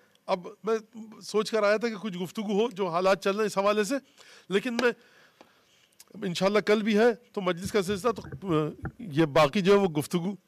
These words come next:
آ، اس کل پہ رکھتے ہیں انشاءاللہ، کہ آج، آ، مولا کا مصائب کا بھی ذکر ہوگا اور یہاں تک بات ہو گئی امام موسیٰ کاظم علیہ السلام کے عنوان سے،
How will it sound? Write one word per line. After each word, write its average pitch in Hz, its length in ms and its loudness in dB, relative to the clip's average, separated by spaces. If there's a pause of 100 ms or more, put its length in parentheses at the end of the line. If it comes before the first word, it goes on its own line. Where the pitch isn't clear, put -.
(360)
آ، 139 120 -4
اس 165 200 -8
کل 196 220 4
پہ 208 80 6
رکھتے 196 280 4
ہیں 220 60 4
انشاءاللہ، 196 480 2 (460)
کہ 185 140 -2 (180)
آج، 165 340 2
آ، 147 380 -4
مولا 156 340 4
کا 185 120 0 (280)
مصائب 160 460 2
کا 196 80 2
بھی 175 100 -4
ذکر 180 180 -2
ہوگا 196 200 4
اور 143 180 6 (760)
یہاں 143 200 2
تک 170 60 -2
بات 170 300 4
ہو 180 120 2
گئی 202 100 2
امام 165 160 2
موسیٰ 165 240 0
کاظم 165 220 2
علیہ 180 120 4
السلام 175 320 0
کے 175 80 2
عنوان 165 280 6
سے، 185 140 2